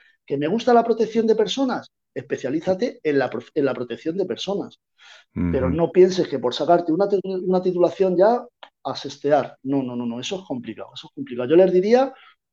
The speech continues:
Speaker 1: que empiecen la casa por abajo y que sigan
Speaker 2: Mm.
Speaker 1: construyendo la casa, las paredes, las puertas, el tejado,
Speaker 2: Sí.
Speaker 1: todo.
Speaker 2: Y eso es como una carrera, como una carrera cuando tú haces, por ejemplo, medicina o ab-,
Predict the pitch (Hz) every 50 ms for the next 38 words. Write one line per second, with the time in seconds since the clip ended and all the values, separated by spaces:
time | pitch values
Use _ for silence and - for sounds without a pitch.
0 | _ _ _ - 156 151 143 226 240 240 - 160 147 147 147 151 151 - - 135
1 | - 202 233 233 214 220 233 220 - - - 277 285 285 - _ - 160 - -
2 | 147 - 202 208 208 208 196 190 180 170 - - 165 160 175 165 165 156 143 123
3 | 117 117 113 - - - 117 120 120 - - 117 123 160 185 190 185 196 185 160
4 | 127 - - - 180 190 185 - - 185 185 180 185 127 120 - 127 - - 185
5 | 185 101 98 92 - - - _ _ _ _ _ _ _ _ _ _ _ _ _
6 | _ _ _ _ - 101 107 135 139 170 156 - 170 160 156 143 127 117 104 -
7 | - 98 98 110 117 117 113 113 107 104 101 98 98 95 92 92 90 85 - 104
8 | 123 151 170 180 180 147 - - 123 127 160 165 143 127 113 113 120 131 - -
9 | _ _ _ - 98 95 90 92 87 - - 127 127 113 107 87 - - 95 87
10 | 90 92 87 87 87 85 82 82 82 82 85 87 87 85 80 - - 120 127 120
11 | 92 82 78 - - - - - - 85 85 85 85 85 85 - -